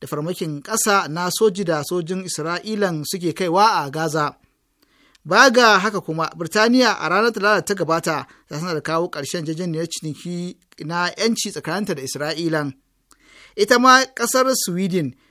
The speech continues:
ta yi kira da a ƙaƙaba takunkumi ga mambobin gwamnatin Isra'ila.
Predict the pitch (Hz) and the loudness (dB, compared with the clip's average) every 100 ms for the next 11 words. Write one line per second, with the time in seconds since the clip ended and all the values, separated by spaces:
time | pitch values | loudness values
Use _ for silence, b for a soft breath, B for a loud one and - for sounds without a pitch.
0 | _ 185 220 226 240 190 170 165 220 208 | _ 0 0 4 2 4 2 0 -2 0
1 | 185 180 143 156 208 202 160 147 135 b | 2 2 0 -4 -4 -2 -2 -4 -6 b
2 | _ 139 170 185 170 185 185 233 190 143 | _ -8 0 0 0 -2 -2 -4 -4 -6
3 | 143 147 156 170 160 143 | -6 -6 -4 -4 -2 -4